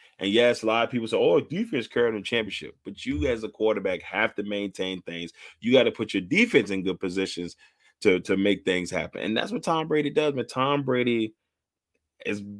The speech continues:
much as it hurts for me to say this, is probably the goat. And that's what it is. Uh, you know, you can say whatever, but Tom Brady has done a lot of things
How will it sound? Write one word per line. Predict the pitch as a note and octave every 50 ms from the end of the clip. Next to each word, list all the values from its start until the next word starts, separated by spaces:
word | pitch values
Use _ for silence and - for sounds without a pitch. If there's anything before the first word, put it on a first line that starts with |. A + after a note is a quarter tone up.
| G#2 - _ _ _
much | B2 A#2 C3 C#3+ E3+ F3+ F#3 E3+
as | D#3 C#3
it | C3+ B2+
hurts | B2+ B2 A2 G#2+ -
for | - G2
me | F#2+ F#2
to | F#2 F2
say | - - F2 F2
this, | E2+ D#2+ E2+ - - - _ _ _ _ _ _ _
is | - F#2 G2 F#2+ F2+
probably | - _ _ - A#2+ G#2+ G2+ G2 F#2+ G2+ G2 F#2 E2+
the | E2 E2
goat. | E2 D#2+ D2+ C#2+ - - _ _ _ _ _
And | - G#2+ A2 A2
that's | G#2 G#2 - - A2
what | G#2+ G#2+ G#2+
it | G#2 A#2
is. | B2+ B2+ G#2 F2+ D#2+ D#2 - -
Uh, | - F#2 F#2 F2 F2 F2 E2+
you | E2+ F#2+
know, | G2 G2 G2
you | G2 G2 G#2 G2+
can | G#2 G#2 G2+ G2
say | F#2+ - - F#2+ G#2
whatever, | G2+ F#2+ G2 G#2+ G2+ F#2+ F2+ F2 - - - - - _ _ -
but | - -
Tom | - A2+ A2+ A#2 A2+ G#2+
Brady | A2 A2 A2+ A2 G#2+
has | G2+ G#2 G2 G2 F#2 F2 - - - - -
done | G2+ F#2+ F2+
a | F2+
lot | F2+ G2 G2 G2+ G#2+ G#2
of | - -
things | - G2 F#2+ F#2 F2+ F2+ F2 E2 -